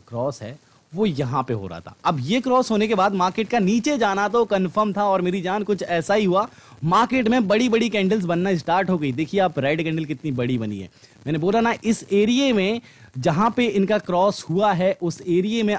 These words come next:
अगर मार्केट इस पॉइंट को टच करती है, इस पॉइंट को टच करती है, तो मार्केट नीचे जाएगी ही जाएगी। और यहां पे आप सेम चीज देख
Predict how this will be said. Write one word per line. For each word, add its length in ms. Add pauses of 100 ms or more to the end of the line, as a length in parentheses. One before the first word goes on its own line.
अगर 340
मार्केट 480
इस 200
पॉइंट 340
को 100
टच 280
करती 440
है, 180
इस 100
पॉइंट 300
को 80
टच 240
करती 360
है, 120 (280)
तो 60
मार्केट 360
नीचे 320
जाएगी 480
ही 240
जाएगी। 580 (300)
और 120
यहां 240
पे 80
आप 120
सेम 300
चीज 180
देख 200